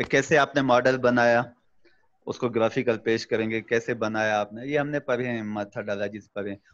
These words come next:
उसके बाद आपने इनके क्लस्टर कैसे बनाए, center point कैसे निकाली हैं, अगर आपने सुपरवाइज्ड में किया है तो आपने कौन सा method use किया। हमने दो तो पढ़े हैं, केएनएन और अपना एसवीएम तो पढ़े हैं, कि इनमें से आपने कौन सा यूज़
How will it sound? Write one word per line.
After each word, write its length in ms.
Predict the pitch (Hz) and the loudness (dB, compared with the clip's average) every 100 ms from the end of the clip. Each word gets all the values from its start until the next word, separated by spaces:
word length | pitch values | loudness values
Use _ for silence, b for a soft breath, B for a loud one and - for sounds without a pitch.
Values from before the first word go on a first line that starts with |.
| - | -12
उसके 240 | 120 - | -8 -6
बाद 220 | 131 123 | -2 0
आपने 260 | 123 123 127 | 0 -2 -4
इनके 200 | 123 127 | -6 -8
क्लस्टर 480 | 123 117 117 - 123 | -4 0 0 -2 -6
कैसे 320 | 117 113 123 | -2 -2 -2
बनाए, 440 | 110 110 110 117 120 | -4 -2 -2 -2 -6
center 360 | - 120 120 | -6 -6 -4
point 360 | 127 120 120 120 | -6 -4 -6 -6
कैसे 320 | 110 117 120 | -4 -4 -4
निकाली 480 | 117 113 113 110 107 | -10 -8 -6 -6 -6
हैं, 180 | 107 123 b b - | -8 -10 b b -8
अगर 320 | 117 117 120 | -2 0 0
आपने 640 | 113 110 - 117 113 110 107 110 | 0 -2 -4 -6 -6 -6 -10 -10
सुपरवाइज्ड 540 | - 120 123 120 113 | -10 -4 0 2 0
में 160 | 113 117 | -2 -8
किया 240 | - 117 | -4 0
है 80 | 113 | 0
तो 120 | 120 | 2
आपने 260 | 120 120 127 | 2 0 -4
कौन 240 | 131 151 | -2 0
सा 440 | 151 156 131 117 - b b 120 | 0 0 0 0 -4 b b 0
method 300 | 117 143 127 | 0 0 -2
use 240 | 123 117 | -2 -4
किया। 200 | 120 110 | -2 -2
हमने 240 | 113 120 123 | 0 0 -2
दो 200 | 120 123 | 2 0
तो 120 | 127 | 0
पढ़े 240 | 127 135 | 0 0
हैं, 180 | 131 110 | 2 -2
केएनएन 580 | 101 120 117 120 113 113 | -2 0 0 0 -2 -2
और 380 | 110 110 107 98 - _ _ _ - | 0 0 -2 -6 -12 _ _ _ -18
अपना 340 | 104 - 104 120 | -16 -10 -8 -4
एसवीएम 380 | 110 - 120 | -4 -2 -4
तो 120 | 110 104 | -2 -2
पढ़े 260 | 117 113 | 0 -2
हैं, 180 | 95 92 _ _ _ _ - | -4 -6 _ _ _ _ -6
कि 100 | 120 | -4
इनमें 240 | 127 131 | -2 -4
से 140 | 120 | 0
आपने 240 | 123 120 120 | 0 0 -6
कौन 240 | 120 123 | -4 -4
सा 160 | 123 127 | -2 -2
यूज़ 340 | 117 117 113 | -2 -6 -8